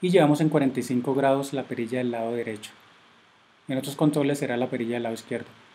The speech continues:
Aceleramos un poco y ya podemos empezar a volar nuestro dron. Si es necesario, volvemos a calibrarlo. Si nos queda un poco ladeado, no nos va a funcionar bien, debe quedar completamente a nivel cuando lo calibremos.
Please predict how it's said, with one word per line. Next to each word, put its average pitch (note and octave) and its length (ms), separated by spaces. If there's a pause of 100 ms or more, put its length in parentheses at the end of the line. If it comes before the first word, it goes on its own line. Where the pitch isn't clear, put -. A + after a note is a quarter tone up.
(240)
Aceleramos A#2+ 540
un D3 100
poco C#3+ 400 (840)
y F#3+ 100
ya F3+ 140
podemos D#3 300
empezar B2+ 400 (300)
a D3+ 60
volar B2 300
nuestro B2 300
dron. A2+ 240
Si - 1400
es C#3 80
necesario, E3 440
volvemos D3 360
a D#3+ 80
calibrarlo. B2 540 (760)
Si D3 80
nos C3 140
queda C#3 140
un C#3+ 100
poco E3 260
ladeado, C#3+ 580
no C3+ 160
nos C3+ 140
va C#3 60
a - 40
funcionar B2+ 380
bien, A#2 240
debe B2 160
quedar B2 260 (760)
completamente C#3+ 600
a D3 60
nivel A#2 240 (400)
cuando C#3+ 220
lo C#3 80
calibremos. A#2 580